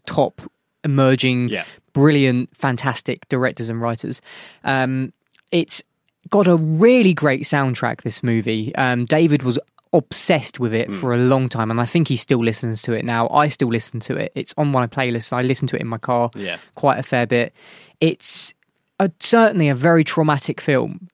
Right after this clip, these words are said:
Speaker 1: and it's quite, um, it's quite bloody and a bit
Speaker 2: Yeah,
Speaker 1: gory, but at the
Speaker 2: absolutely.
Speaker 1: same time, it's a real mental kind of thriller, really.
Speaker 2: Yeah.
Speaker 1: Uh, and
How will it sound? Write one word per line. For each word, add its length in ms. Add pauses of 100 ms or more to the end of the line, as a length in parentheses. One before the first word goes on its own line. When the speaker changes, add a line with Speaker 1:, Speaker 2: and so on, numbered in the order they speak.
Speaker 1:
and 600
it's 220
quite, 680 (100)
um, 880 (1300)
it's 160
quite 720 (760)
bloody 540
and 100
a 60
bit 140
Speaker 2:
Yeah, 120
Speaker 1:
gory, 480
but 60
at 60
the 140
Speaker 2:
absolutely. 160
Speaker 1:
same 300
time, 340
it's 200
a 60
real 380
mental 1080 (460)
kind 280
of 360 (760)
thriller, 540
really. 520
Speaker 2:
Yeah. 160 (320)
Speaker 1:
Uh, 420
and 360